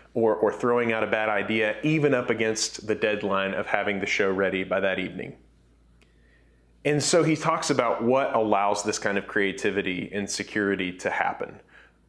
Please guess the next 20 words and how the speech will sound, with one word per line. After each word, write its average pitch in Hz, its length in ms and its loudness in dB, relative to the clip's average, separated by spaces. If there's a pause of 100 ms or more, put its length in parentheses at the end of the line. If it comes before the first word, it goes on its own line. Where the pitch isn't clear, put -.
(140)
What 131 280 2
allows 113 560 2
this 107 200 0
group 107 340 -2
to 107 80 -6
be 104 140 -2
so 123 260 2
connected 92 640 -4
and, 104 220 -8
and 104 160 -4
so 110 180 0
trusting 104 500 -2
of 92 100 -4
each 92 160 -4
other 90 380 -2 (320)
in 117 120 0
a 104 60 -2
community? 95 600 -4 (920)
And 135 300 0
Grant 147 340 0